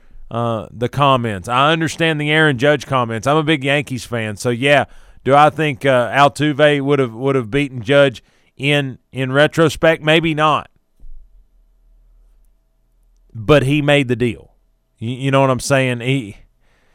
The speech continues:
he played with inside the game that, that, that Manfred laid down.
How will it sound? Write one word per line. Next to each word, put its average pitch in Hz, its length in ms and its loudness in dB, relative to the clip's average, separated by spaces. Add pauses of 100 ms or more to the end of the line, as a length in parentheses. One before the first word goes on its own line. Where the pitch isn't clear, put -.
(200)
he 143 160 0
played 160 360 4
with 165 160 2
inside 156 680 2 (160)
the 120 160 -6
game 143 500 -2
that, 117 360 0
that, 117 260 -4 (680)
that 117 380 -2 (1500)
Manfred 139 640 -2
laid 127 320 2
down. 98 300 -6